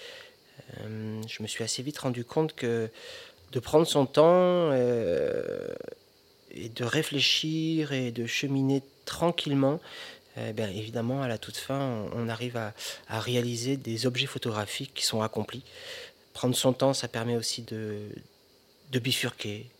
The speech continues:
de faire demi-tour, euh, de s'arrêter, de, voilà, de vraiment travailler, euh, tout son processus et, et,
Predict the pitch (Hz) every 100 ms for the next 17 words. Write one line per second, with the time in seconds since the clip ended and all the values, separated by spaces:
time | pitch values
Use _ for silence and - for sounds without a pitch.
0 | _ 117 123 120 120 - 110 107 110 113
1 | - 107 104 104 104 - 110 113 - 110
2 | 107 110 104 104 101 101 - - - -
3 | - - - - - 113 117 110 110 110
4 | 120 135 147 - - 123 123 123 131 131
5 | 123 113 110 104 87 90 - - - 127
6 | - 120 117 - - 143 147 147 - 123
7 | 117 110 110 107 107 - 50 50 - 69
8 | 62 50 - - -